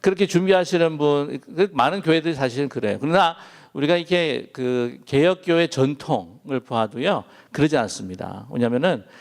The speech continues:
여러분, 이 크리스마스의 스피릿, 크리스마스의 어떤 그런 hope, sharing, salvation 이런 모든 것들을 좀, 좀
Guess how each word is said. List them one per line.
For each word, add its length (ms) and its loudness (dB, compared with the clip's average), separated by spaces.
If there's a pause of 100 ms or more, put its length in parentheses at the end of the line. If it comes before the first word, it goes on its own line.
(220)
여러분, 440 -2
이 400 0
크리스마스의 680 0
스피릿, 580 -2
크리스마스의 720 0
어떤 320 -2
그런 180 -2
hope, 500 -2
sharing, 600 -2
salvation 920 0 (380)
이런 200 0
모든 280 0
것들을 320 0
좀, 200 0 (360)
좀 180 0